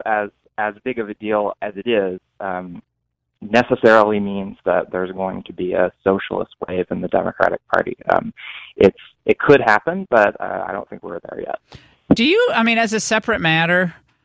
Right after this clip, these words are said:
Speaker 2: and I know people say this about Trump, they say, "Oh, is Trump really that smart?" I mean, I think it's pretty hard to be elected president of the United States if you're a dumb person. I mean, Obama is really smart.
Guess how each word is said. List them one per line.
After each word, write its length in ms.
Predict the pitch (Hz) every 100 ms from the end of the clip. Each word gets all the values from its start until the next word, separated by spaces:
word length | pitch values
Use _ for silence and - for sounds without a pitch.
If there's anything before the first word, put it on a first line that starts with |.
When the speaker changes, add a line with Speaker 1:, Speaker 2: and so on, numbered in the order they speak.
| _ _ _ _ 180
Speaker 2:
and 100 | 175
I 80 |
know 120 | 185 185
people 320 | 196 170 160
say 180 | - 156
this 200 | 147 151
about 220 | 135 131
Trump, 320 | - 151 139
they 60 | 131
say, 140 | 143
"Oh, 80 | 147
is 120 | 135
Trump 260 | - 151 131
really 200 | 143 135
that 160 | 131
smart?" 300 | - 143 143
I 40 | 139
mean, 100 | 143
I 140 | 185
think 140 | 196 160
it's 100 | -
pretty 180 | 175
hard 260 | 131 147 139
to 40 | 127
be 80 |
elected 380 | 127 127 127 120
president 320 | - 131 131
of 60 | 127
the 60 | 123
United 280 | 127 123
States 340 | - 127 123 -
if 140 | 131
you're 80 | 131
a 80 | 131
dumb 200 | 139 143
person. 460 | 175 156 - 175
I 60 | 165
mean, 100 | 147
Obama 400 | 131 139 147 147
is 80 | 131
really 160 | 139
smart. 440 | 131 - 135 131